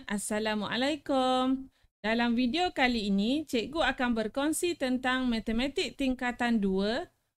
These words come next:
Bab Sepuluh, Kecerunan Garis Lurus, melibatkan subtopik sepuluh perpuluhan satu, Kecerunan dan satu standard pembelajaran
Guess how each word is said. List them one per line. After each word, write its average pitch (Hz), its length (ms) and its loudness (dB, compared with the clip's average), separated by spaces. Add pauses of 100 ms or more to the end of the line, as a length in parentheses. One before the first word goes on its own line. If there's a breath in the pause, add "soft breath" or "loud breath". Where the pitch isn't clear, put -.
(120)
Bab 302 320 -2
Sepuluh, 254 800 0 (400)
Kecerunan 262 800 2
Garis 226 480 2
Lurus, 220 560 0 (320)
melibatkan 254 560 0
subtopik 247 560 -4
sepuluh 277 560 -2
perpuluhan 247 640 -2
satu, 220 560 -4 (400)
Kecerunan 233 800 0 (480)
dan 240 160 2
satu 349 480 0
standard 277 560 0
pembelajaran 240 880 0